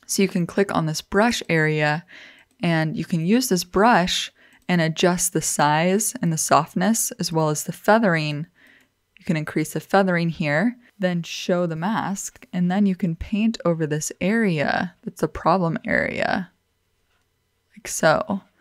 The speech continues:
And same over here. You can paint over this area. And then what you can do is invert this, invert the mask. So now these areas will not be affected by this dehaze effect,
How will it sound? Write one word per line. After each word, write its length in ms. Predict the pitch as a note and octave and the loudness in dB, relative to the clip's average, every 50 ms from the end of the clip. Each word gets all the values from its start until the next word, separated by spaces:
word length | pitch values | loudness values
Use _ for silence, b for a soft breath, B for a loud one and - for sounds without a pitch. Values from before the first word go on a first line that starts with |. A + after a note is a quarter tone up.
| b b b b b b | b b b b b b
And 160 | - E3 D#3+ | -6 -6 -4
same 300 | - - - D#3 D#3 D3+ | -4 -4 -4 -4 -2 -2
over 220 | C#3+ C#3 C#3+ C#3+ E3 | -4 -4 -4 -6 -6
here. 720 | D#3 - - - G3 F#3+ D3 - - - G3+ G3 - _ _ _ _ _ _ _ _ _ _ _ _ _ _ _ _ | -8 -6 -2 0 2 2 2 2 0 -2 -4 -6 -8 _ _ _ _ _ _ _ _ _ _ _ _ _ _ _ _
You 80 | _ - | _ -12
can 180 | - - D#3 | -10 -8 -8
paint 440 | - - - - - F3 F3+ F3+ F3 - - | -8 -10 -12 -8 -4 -4 -4 -4 -6 -6 -4
over 260 | F#3+ E3+ D#3+ D#3+ D#3 | -2 -2 0 -2 -2
this 240 | D3 D3+ D#3+ - - - | -2 -4 -6 -8 -10 -6
area. 720 | - E3+ F#3 G3+ G3 F#3 E3+ C#3+ - - - - - F3 - _ _ _ _ _ _ _ _ _ _ _ _ _ _ _ _ _ _ _ _ _ _ _ _ _ _ _ _ _ _ _ _ _ _ _ _ _ _ _ _ _ _ _ - | -2 0 0 0 0 0 0 0 -2 -2 -4 -4 -6 -10 -12 _ _ _ _ _ _ _ _ _ _ _ _ _ _ _ _ _ _ _ _ _ _ _ _ _ _ _ _ _ _ _ _ _ _ _ _ _ _ _ _ _ _ _ 0
And 180 | F3+ F3 E3+ E3+ | 2 2 4 4
then 200 | E3+ F3+ F#3+ F#3+ | 4 4 4 4
what 120 | F#3 - | 2 2
you 100 | - E3 | 0 -2
can 240 | - - D#3+ D#3 D#3+ | -2 -2 -4 -4 -2
do 420 | - - G3+ G#3+ G3+ E3+ D#3+ D#3+ - - | 0 2 4 6 6 6 4 0 -2 -2
is 180 | E3+ E3 D#3 | -4 -2 -2
invert 600 | D#3 D3 D3 C#3+ C#3+ D#3+ D#3 E3+ A3 G#3+ - - | -2 -4 -4 -6 -2 2 2 4 4 2 0 -2
this, 640 | - - - G#2 F3+ F3+ - - - - - - - _ _ _ _ _ - | -2 0 0 0 0 -2 -2 -2 -2 -2 -2 -4 -6 _ _ _ _ _ -8
invert 400 | - F3+ D3+ C3 - D3+ D#3+ E3 | -6 -6 -4 -2 0 -2 -2 0
the 80 | - F#3+ | -2 0
mask. 600 | F#3+ F3 D3 C#3 - F3 G3+ - - - - - _ _ B B B B B B B | 0 2 2 2 0 0 -2 -4 -6 -8 -10 -14 _ _ B B B B B B B
So 180 | B - - F3+ | B 0 0 2
now 220 | F3+ F3+ F3+ F3 | 4 4 4 4
these 360 | F3 E3 E3+ F3+ F#3+ G3+ G3+ | 2 2 0 2 2 2 0
areas 560 | - - F3+ F3 F3 F3 F3 E3+ E3 D#3+ - - | 0 -2 0 2 2 2 2 2 0 0 -2 -2
will 80 | E3 | -2
not 340 | E3 E3 E3+ E3+ E3 - - | 2 4 4 4 4 2 0
be 120 | - E3 | 0 0
affected 760 | D3 D3 - - - - A#3 A3+ B3 A#3+ - - E3+ D#3+ E3 | 0 0 -2 -4 0 4 4 4 4 4 2 0 0 0 2
by 180 | - D3+ D3+ D3 | 4 4 4 4
this 240 | D3+ D3+ D#3 - - | 4 0 -4 -4 -4
dehaze 560 | - D#3 D#3 D3+ - G3+ F#3 F3 E3 D#3+ - | -4 -4 -4 -2 -2 0 2 2 2 0 -2
effect, 600 | C#3+ - - - - - - - - - - | -4 -4 -2 -4 -4 -4 -6 -14 -20 -20 -20